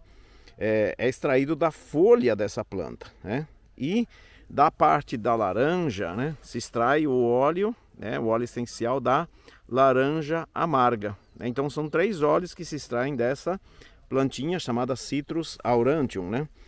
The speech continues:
Então são três óleos essenciais. A mai-, mais extraído é mesmo da,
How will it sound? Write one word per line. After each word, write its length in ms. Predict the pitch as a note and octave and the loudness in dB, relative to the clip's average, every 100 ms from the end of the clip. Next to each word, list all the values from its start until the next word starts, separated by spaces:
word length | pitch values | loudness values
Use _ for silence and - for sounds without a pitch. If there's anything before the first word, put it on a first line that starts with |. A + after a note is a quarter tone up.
| - - - | -20 -20 -6
Então 160 | B2 | -6
são 180 | B2+ C3 | -2 -2
três 320 | B2 C#3 D#3 | 0 -2 0
óleos 280 | C#3 C3 A#2+ | 0 0 -2
essenciais. 560 | A#2+ A2+ G#2+ - D2 F#2 | -8 -6 -6 -8 -8 -4
A 80 | |
mai-, 260 | C3 F3 G3 | 0 0 0
mais 280 | C3+ E3+ G3+ | 0 0 -2
extraído 540 | F#3+ E3+ E3+ F#3+ F#3 | -4 -2 0 0 0
é 120 | F3+ | -2
mesmo 340 | D#3 D#3 F#3 F3 | 0 -4 -4 -2
da, 280 | C3+ D#3+ | 2 2